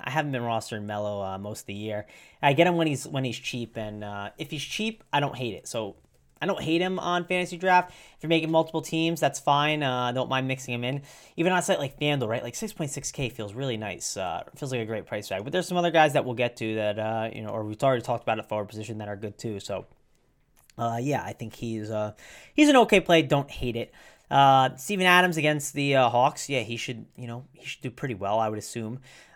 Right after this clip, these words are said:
Uh, it's a good spot for him. We know targeting the Hawks with, uh, centers is a great idea, so, uh, I don't hate doing that, but, eh,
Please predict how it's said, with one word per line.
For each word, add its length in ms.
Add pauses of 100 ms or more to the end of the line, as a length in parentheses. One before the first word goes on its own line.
Uh, 220
it's 140
a 20
good 160
spot 320
for 140
him. 300
We 100
know 180
targeting 340
the 80
Hawks 360
with, 180
uh, 140
centers 360
is 60
a 80
great 280
idea, 340
so, 360
uh, 280 (100)
I 80
don't 240
hate 300
doing 260
that, 380
but, 260 (400)
eh, 180